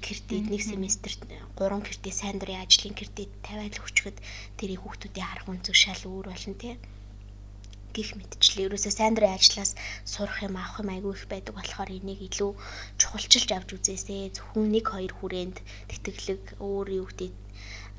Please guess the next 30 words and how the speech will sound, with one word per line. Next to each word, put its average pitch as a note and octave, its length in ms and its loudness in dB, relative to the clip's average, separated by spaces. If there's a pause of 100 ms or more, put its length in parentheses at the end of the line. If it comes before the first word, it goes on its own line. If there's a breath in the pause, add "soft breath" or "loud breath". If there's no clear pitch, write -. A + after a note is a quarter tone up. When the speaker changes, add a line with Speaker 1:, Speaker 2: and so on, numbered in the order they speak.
(120)
Speaker 1:
а, E3+ 260 -8
н-, F3 240 -6
а, F3+ 640 -8
бусад - 400 2
шаардлагад F3+ 480 6
нийцүүлж F3+ 500 0 (460 soft breath)
авч - 160 -10
үзэхээсээ - 480 4
илүү, C#4 180 0 (140)
илүү F#3 160 -8
өргөн F#3 320 -6
цар F3+ 160 -6
хүрээнд F3+ 320 -10
хараасай. F#3 640 -4 (480 loud breath)
Өөрийнхөө F#3+ 480 -6
хүсэл - 320 2
сонирхолтой F3+ 480 -6
нийцүүлээсэй. F#3 760 -2 (440 loud breath)
Урт - 160 -6
хугацааны A#3 400 4
зорилготойгоо F#3 640 -4
нийцүүлээсэй F#3 680 0 (140)
гэж F3 160 -8
ер F3+ 160 -10
нь F3+ 80 -8
бол - 160 -10
боддог. G3+ 420 -4 (300)
Speaker 2:
Мгм. G#3+ 520 -2 (240)
Мгм. - 260 -6 (760 loud breath)
Таны A#3 240 8